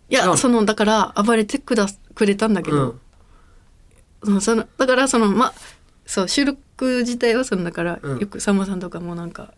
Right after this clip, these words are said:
Speaker 2: うん。
Speaker 1: お-、音、「なんやねん」みたいな感じで、
Speaker 2: うん。
Speaker 1: いじってくださって、ったから、
Speaker 2: うん。
Speaker 1: よかったの、収録自体はね。
Speaker 2: うん。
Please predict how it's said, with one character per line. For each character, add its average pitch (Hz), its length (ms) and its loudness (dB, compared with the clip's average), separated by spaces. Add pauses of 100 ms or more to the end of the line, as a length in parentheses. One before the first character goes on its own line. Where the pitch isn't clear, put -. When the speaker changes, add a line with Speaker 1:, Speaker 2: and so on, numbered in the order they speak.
(100)
Speaker 2:
う 139 80 -6
ん。 127 80 -4
Speaker 1:
お-、 180 260 -6
音、 175 360 -10
「な 190 140 -6
ん 247 100 0
や 269 100 0
ね 175 140 0
ん」 160 60 -8
み 165 80 -10
た 156 100 -10
い - 20 -8
な 180 60 -8
感 180 140 -6
じ 185 80 -10
で、 190 100 2
Speaker 2:
う 147 140 2
ん。 127 60 -4 (720)
Speaker 1:
い 185 80 -8
じ 185 80 -10
っ - 20 -12
て 170 100 -8
く 170 100 -10
だ 170 100 -10
さ 190 80 -16
っ 202 40 -18
て、 - 60 -20 (320)
っ 131 160 -2
た 160 80 0
か - 100 -6
ら、 - 60 -12
Speaker 2:
う - 20 -12
ん。 - 40 -2
Speaker 1:
よ 202 80 0
か 190 80 0
っ 175 40 0
た - 100 -6
の、 170 100 -8
収 180 180 -2
録 180 160 -6
自 170 120 -16
体 - 180 -20
は 185 60 -14
ね。 175 80 -10
Speaker 2:
う - 60 -12
ん。 - 80 -20